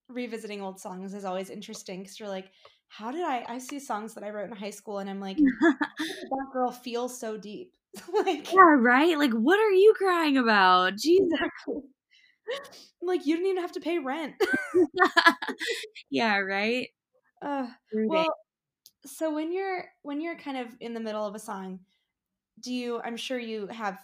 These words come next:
Speaker 1: these moments, we all do, of just kind of getting stuck in it and,
Speaker 2: Oh,
Speaker 1: like,
Speaker 2: yeah.
Speaker 1: having some writer's block. Um, what are some ways that you work through or around that?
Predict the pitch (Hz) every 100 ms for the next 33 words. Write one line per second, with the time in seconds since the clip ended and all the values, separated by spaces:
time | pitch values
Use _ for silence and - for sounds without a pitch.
0 | _ 233 196 202 190 190 185 - 202 208
1 | 196 190 180 175 - _ _ - 202 190
2 | 185 - _ _ _ - - - 226 208
3 | 208 196 196 196 190 180 - _ _ 208
4 | 202 202 196 _ 214 285 208 202 - 185
5 | 202 208 220 208 190 196 190 196 185 185
6 | 180 _ _ _ _ _ 226 220 214 196
7 | 190 196 _ _ _ _ _ - 254 269
8 | 320 349 349 349 320 254 247 254 254 -
9 | 226 220 220 220 _ 214 208 214 - -
10 | _ _ - 214 208 202 190 196 196 -
11 | 214 196 190 - 196 180 185 185 185 180
12 | _ _ _ _ _ _ 214 -